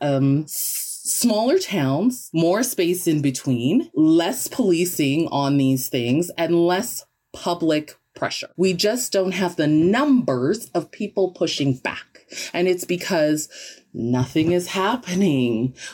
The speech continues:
when people are faced with trauma.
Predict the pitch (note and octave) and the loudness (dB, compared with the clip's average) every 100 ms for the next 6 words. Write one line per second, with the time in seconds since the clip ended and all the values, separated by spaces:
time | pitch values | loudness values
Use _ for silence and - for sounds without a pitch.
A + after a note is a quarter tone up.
0 | - D3+ D3 C3 B2+ B2+ C3 - - C#3+ | -8 -2 0 0 2 2 2 -2 -4 -4
1 | C3 D3 C#3+ - C#3 C3+ A#2 B2+ - C3 | 0 0 0 0 -2 -2 -2 -2 -2 -4
2 | A2+ - D3 C#3 B2 C#3 | -4 -2 -2 0 -2 -8